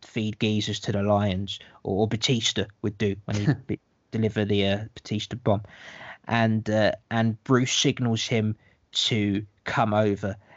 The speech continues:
Speaker 1: And I've gotta say that they, those two geezers must have some great eyesight if they can see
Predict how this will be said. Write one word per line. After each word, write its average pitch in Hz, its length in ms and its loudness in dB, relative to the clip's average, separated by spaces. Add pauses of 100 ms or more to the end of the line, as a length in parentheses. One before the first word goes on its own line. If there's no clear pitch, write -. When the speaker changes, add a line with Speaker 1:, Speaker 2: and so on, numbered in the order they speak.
(280)
Speaker 1:
And 131 320 0
I've - 140 -4
gotta 202 220 2
say 190 420 0
that 220 180 -2
they, 339 300 2
those 381 260 0
two 269 220 2
geezers 208 480 2
must 151 220 -2
have 147 140 -2
some 123 180 -6
great 156 400 2
eyesight 131 520 2
if - 120 -6
they 190 160 4
can 190 200 -2
see 160 400 2